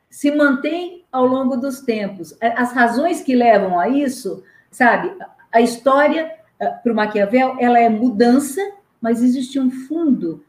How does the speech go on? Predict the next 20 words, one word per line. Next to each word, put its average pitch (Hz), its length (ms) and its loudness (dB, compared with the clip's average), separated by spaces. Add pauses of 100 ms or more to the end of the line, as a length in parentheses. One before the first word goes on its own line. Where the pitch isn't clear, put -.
que 208 100 -12
permanece, 208 640 -4
existe 254 300 -2
uma 277 180 2
lógica 214 680 2
do 165 160 -8
político 190 520 -8
que - 120 -20
permanece, 165 420 -6 (180)
e 233 120 4
ele 254 180 6
procura 254 400 0
apreender 226 540 2
essa 214 220 -2
lógica, 165 460 -2 (240)
e 226 80 -2
ela 214 180 0
funciona 208 500 -4
até 214 200 -6
hoje. 165 320 -6